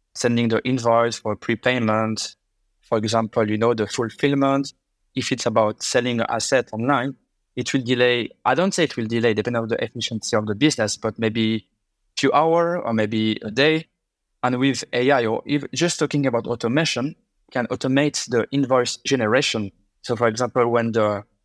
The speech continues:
we take any C R M like Salesforce or HubSpot, and then when the opportunity or the deal is won,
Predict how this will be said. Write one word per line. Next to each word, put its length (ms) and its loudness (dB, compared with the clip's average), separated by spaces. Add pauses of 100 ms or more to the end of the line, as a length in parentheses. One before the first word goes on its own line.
we 120 -8
take 200 -2
any 260 0
C 200 -2
R 160 2
M 200 2
like 140 -6
Salesforce 680 -2
or 120 -2
HubSpot, 540 0 (420)
and 100 -2
then 140 2
when 180 0
the 440 2
opportunity 600 0
or 60 4
the 100 -4
deal 280 0
is 180 -4 (260)
won, 540 0